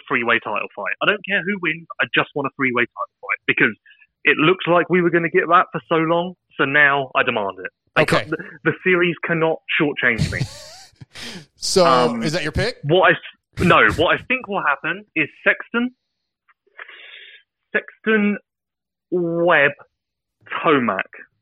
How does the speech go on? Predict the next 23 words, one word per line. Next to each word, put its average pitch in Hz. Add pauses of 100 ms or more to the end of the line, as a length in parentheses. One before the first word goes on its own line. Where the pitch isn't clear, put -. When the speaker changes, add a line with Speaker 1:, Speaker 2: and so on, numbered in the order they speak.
Speaker 1:
which 202
will 214
still 269 (120)
tighten 254
it 254
up 247
a 247
little 214
bit. 117
Speaker 2:
Mm-hmm. 131
Speaker 1:
Like, 131
Webb 180
will 180
only 175
be 175 (140)
four 143
down 120
then. 135 (600)
Sexton 151
will 131
be, 131 (400)
uh, 104 (600)
uh, 127